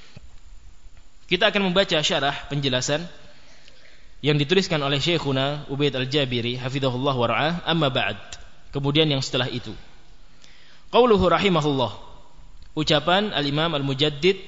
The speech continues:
semoga Allah Subhanahu wa taala senantiasa merahmati beliau, "I'lam rahimakallah." Ketahuilah,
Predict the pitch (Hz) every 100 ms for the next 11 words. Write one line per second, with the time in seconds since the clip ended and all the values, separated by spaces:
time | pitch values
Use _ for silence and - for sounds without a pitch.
0 | - - - - - 143 135 143 160 127
1 | 139 151 139 131 123 123 139 170 156 127
2 | 120 127 131 147 131 123 135 135 143 151
3 | 165 117 95 - 202 156 139 120 131 156
4 | 147 123 123 107 104 - - - - -
5 | - - - - 139 143 143 160 185